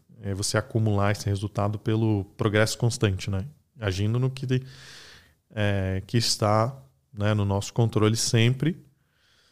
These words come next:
e, mas sempre trabalhando junto, né? Então essas virtudes, elas são juntas, né? Então essa própria decisão de subir o Everest, será que ela é sábia? Muito, não é sábia, né? Não é uma decisão, não é a melhor decisão que eu posso fazer.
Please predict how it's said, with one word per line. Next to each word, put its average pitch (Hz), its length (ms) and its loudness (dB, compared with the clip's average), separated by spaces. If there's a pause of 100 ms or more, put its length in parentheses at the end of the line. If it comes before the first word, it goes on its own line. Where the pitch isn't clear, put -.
(500)
e, 101 880 2 (200)
mas 110 200 -4
sempre 123 200 2
trabalhando 135 360 6
junto, 120 340 2
né? 98 100 -2
Então 110 200 -4
essas 113 220 0
virtudes, 120 420 2
elas 135 160 4
são 151 220 0
juntas, 131 600 -2 (100)
né? 98 160 -8
Então 101 280 -4
essa 98 220 -4
própria 117 420 0
decisão 107 500 -2
de 92 120 -4
subir 110 240 -2
o - 20 6
Everest, 101 320 0
será 110 80 -2
que - 100 -2
ela 101 100 2
é - 20 -2
sábia? 95 500 0 (340)
Muito, 117 540 -4 (220)
não 156 220 -2
é 139 140 4
sábia, 98 420 -2
né? 101 220 -2
Não 101 80 -2
é 107 40 0
uma 110 120 0
decisão, 101 600 -2 (640)
não 110 80 0
é - 20 6
a - 20 6
melhor 120 300 10
decisão 110 640 4
que - 100 -4
eu 101 80 2
posso 101 360 -2
fazer. 92 400 0